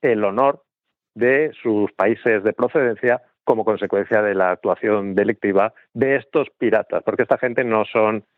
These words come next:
Eh, no vienen aquí a, a absolutamente nada más que a piratear nuestro país. Y debemos ser extraordinariamente duros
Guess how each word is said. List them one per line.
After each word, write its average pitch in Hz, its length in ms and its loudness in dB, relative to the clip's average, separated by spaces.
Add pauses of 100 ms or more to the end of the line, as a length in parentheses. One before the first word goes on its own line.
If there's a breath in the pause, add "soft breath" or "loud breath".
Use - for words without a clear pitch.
(140)
Eh, 98 420 2
no 120 200 0
vienen 113 240 0
aquí 107 320 0
a, 92 300 2
a 113 160 0
absolutamente 101 600 -2
nada 101 220 0
más 107 200 -2
que 123 120 0
a 117 60 0
piratear 104 680 -2 (240)
nuestro 120 320 -2
país. 101 300 -2 (280 loud breath)
Y 196 120 2
debemos 190 400 -2
ser 180 180 -2
extraordinariamente 143 1400 0
duros 139 340 0